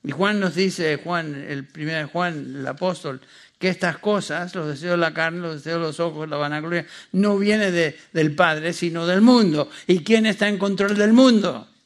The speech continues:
Bueno, pr-, eh, Juan lo dice en primera, eh, su, su epístola, capítulo cinco, versículo diez-, diecinueve. "Sabemos que somos de Dios", dice Juan, "y el mundo entero está bajo el control de este perverso".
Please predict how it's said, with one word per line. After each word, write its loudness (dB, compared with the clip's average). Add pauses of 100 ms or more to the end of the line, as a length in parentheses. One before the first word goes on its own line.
(920)
Bueno, 0
pr-, -6
eh, 0
Juan 0
lo 0
dice 2
en -2
primera, -2 (160)
eh, -6
su, -12
su -4
epístola, -2
capítulo -4 (240)
cinco, 2
versículo -2
diez-, -6
diecinueve. 0 (240)
"Sabemos 4
que 0
somos 2
de 2
Dios", 0
dice -2
Juan, -2 (380)
"y 6
el 4
mundo 6
entero 2
está 0
bajo -2
el -2
control 2
de 0
este -6
perverso". -6